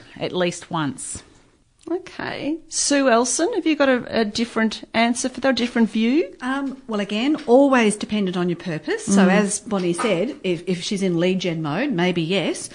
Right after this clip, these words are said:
Speaker 3: I heard somebody say you've got to be on Twitter at least six times a day as well. And I just freaked because I've got over eleven thousand connections.
Speaker 2: Mm.
Speaker 3: And if I did, you know, six a day, they would think I was a megalomaniac.
Speaker 2: Mm.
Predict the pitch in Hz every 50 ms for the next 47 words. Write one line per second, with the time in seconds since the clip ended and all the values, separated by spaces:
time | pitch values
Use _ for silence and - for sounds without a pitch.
0 | - - - - - 196 - - 214 233 247 220 226 208 196 - 214 190 190 196
1 | 180 185 175 - - 185 185 175 180 196 190 175 180 175 170 170 - - - 233
2 | 233 185 170 - - 165 165 156 - - 196 185 - - - 196 175 170 165 175
3 | 185 180 175 175 175 165 208 202 190 180 175 208 226 - - - - - - -
4 | 226 233 254 277 247 202 170 - - - - 202 190 190 - - - - - -
5 | 226 214 - 233 220 214 208 208 196 - - - - 233 262 254 254 220 196 190
6 | 185 180 180 170 180 185 180 180 180 - 185 180 175 175 175 165 - 180 175 185
7 | 190 - - - 143 110 226 320 415 214 214 214 208 208 202 - - _ - 202
8 | 196 196 202 202 226 240 262 269 254 262 - 202 190 185 185 175 - - - _
9 | _ _ _ - 202 185 165 156 170 165 - - 202 - - 175 - 190 180 165
10 | 143 151 240 359 403 302 - 202 190 170 175 - - 208 185 190 175 165 175 165
11 | 170 165 165 165 165 160 151 151 151 156 156 151 156 147 120 - 240 247 254 269
12 | 269 269 254 214 175 160 -